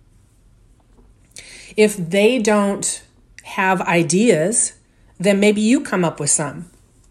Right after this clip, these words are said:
Here's another question. "What is the biggest challenge you face, and how can I support you in overcoming that challenge?"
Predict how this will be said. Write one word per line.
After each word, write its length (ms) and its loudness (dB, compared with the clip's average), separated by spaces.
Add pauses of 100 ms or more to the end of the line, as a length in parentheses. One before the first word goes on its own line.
(1040)
Here's 340 6
another 280 2
question. 520 -8 (520)
"What 180 2
is 160 6
the 100 -2
biggest 480 2
challenge 460 2
you 160 2
face, 480 2
and 180 -2
how 340 0
can 220 -6
I 180 -4
support 540 -2
you 380 -4 (460)
in 160 0
overcoming 680 -2
that 200 -8
challenge?" 540 -10